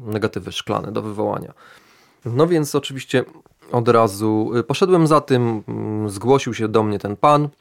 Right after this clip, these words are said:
okazał się nim pan Maciej Powała-Niedźwiecki, który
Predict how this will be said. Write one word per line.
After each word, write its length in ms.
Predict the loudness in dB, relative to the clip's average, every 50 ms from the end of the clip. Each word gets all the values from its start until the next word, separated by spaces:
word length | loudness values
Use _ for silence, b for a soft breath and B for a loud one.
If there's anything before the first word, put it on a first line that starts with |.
| _ _ -4
okazał 400 | -2 0 2 2 4 4 2 2
się 160 | 2 -2 -2
nim 260 | 0 0 0 -2 -2 -2
pan 180 | -2 0 0
Maciej 420 | 2 2 0 0 0 -2 -6 -4 -2
Powała-Niedźwiecki, 1040 | 0 0 0 2 2 2 2 0 -2 -4 0 0 0 0 0 -2 -8 -6 -4 -4 -4 -6 _
który 680 | -20 -20 -16 _ -4 -2 0 2 2 2 2 2 0 -2